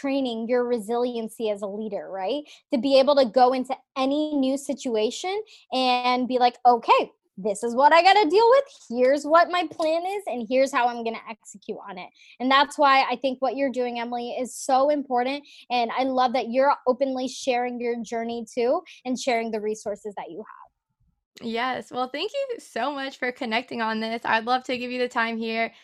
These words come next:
Speaker 2: to talk about where people can find you, where they can join Sweat Pack, all of that.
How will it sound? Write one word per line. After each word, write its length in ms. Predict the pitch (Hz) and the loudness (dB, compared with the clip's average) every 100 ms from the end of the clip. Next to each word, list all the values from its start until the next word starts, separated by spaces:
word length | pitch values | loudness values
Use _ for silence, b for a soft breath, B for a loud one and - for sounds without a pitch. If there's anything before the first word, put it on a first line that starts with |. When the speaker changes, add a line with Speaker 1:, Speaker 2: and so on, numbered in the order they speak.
| b | b
Speaker 2:
to 60 | - | -4
talk 180 | 226 | -4
about 180 | 233 233 | 0 -2
where 120 | 214 | -2
people 260 | 226 233 226 | -6 -6 -6
can 160 | 233 220 | -6 -4
find 320 | 226 214 220 | -4 -4 -2
you, 300 | 349 359 349 | 0 0 0
where 100 | 277 | -2
they 120 | 220 | -2
can 160 | 226 220 | -6 -6
join 200 | 220 220 | -6 -6
Sweat 260 | 269 262 | -6 -6
Pack, 300 | 262 254 247 | -2 -2 0
all 120 | 220 | -2
of 100 | 208 | -4
that. 260 | - - - | -8 -10 -10